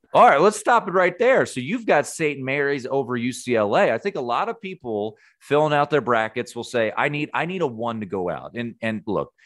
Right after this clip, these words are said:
normally we can't have, you can't have chalk. I remember my junior year of college, uh, we had one dude in our, our, our, our, you know, our house, and he, uh,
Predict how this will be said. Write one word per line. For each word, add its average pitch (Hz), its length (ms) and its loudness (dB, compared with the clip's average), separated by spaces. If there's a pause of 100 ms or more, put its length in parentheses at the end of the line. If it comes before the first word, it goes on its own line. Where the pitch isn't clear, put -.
(240)
normally 151 720 2
we 127 80 -4
can't 135 300 -2
have, 120 260 -2
you 123 60 -10
can't 143 240 -4
have 120 160 -2
chalk. 80 400 -2
I 117 60 0
remember 117 580 -4 (260)
my 113 160 -2
junior 123 380 -4
year 113 240 0
of 107 100 -4
college, 95 720 -2 (320)
uh, 92 540 0 (200)
we 113 140 -2
had 104 220 0
one 110 260 -2
dude 101 320 -4
in 104 160 -8
our, 101 320 -6 (160)
our, 87 240 -2
our, 95 380 -4
our, 85 340 0 (100)
you 98 80 -10
know, 76 200 -6
our 73 200 -4
house, 78 720 -4
and 80 460 -4
he, 87 240 -4
uh, 78 200 -2